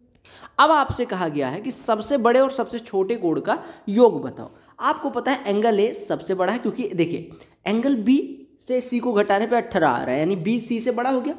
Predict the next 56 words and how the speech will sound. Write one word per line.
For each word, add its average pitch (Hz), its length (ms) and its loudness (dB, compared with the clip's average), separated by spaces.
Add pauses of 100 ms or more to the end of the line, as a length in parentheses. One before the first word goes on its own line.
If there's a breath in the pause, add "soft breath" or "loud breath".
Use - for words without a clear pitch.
(320 loud breath)
और 277 240 4
एंगल 254 340 2
A 285 80 4
में 269 120 2
से 254 120 -4
B 226 140 0
को 240 120 0
घटाने 208 280 -2
पे 214 100 -4
तैंतीस 190 300 -4
आ 190 60 2
रहा 208 80 2
है, 247 40 2
यानी 247 220 0
एंगल 214 280 2
A 208 80 4
सबसे 185 280 -4
बड़ा, 208 160 0
एंगल 185 300 -2
C 226 140 -8
सबसे 151 300 -4
छोटा। - 340 -10
यानी 170 180 4
आपको 196 240 2
निकालना 202 380 2
क्या 233 140 -2
है? 285 100 -6 (260 loud breath)
एंगल 254 340 4
A - 20 4
प्लस 202 320 0
एंगल 120 240 -6
C। 120 120 -12 (480 soft breath)
अब - 220 -8
आपको 156 360 -4
पता 143 280 -4
है 127 300 -6
A 190 140 4
प्लस 180 240 -2
B 170 220 0
प्लस 151 240 -2
C - 40 -6
एक 143 220 0
सौ 139 120 -2
अस्सी 135 280 -4
अंश 185 200 -2
है, 202 120 -2
B 185 160 0
पचपन 165 360 0
है, 123 60 -2
तो 143 100 -4
B 147 140 2
को 156 120 2
इधर 156 140 4
ट्रांसफर 190 360 0
कर 208 160 0
देंगे, 233 320 -2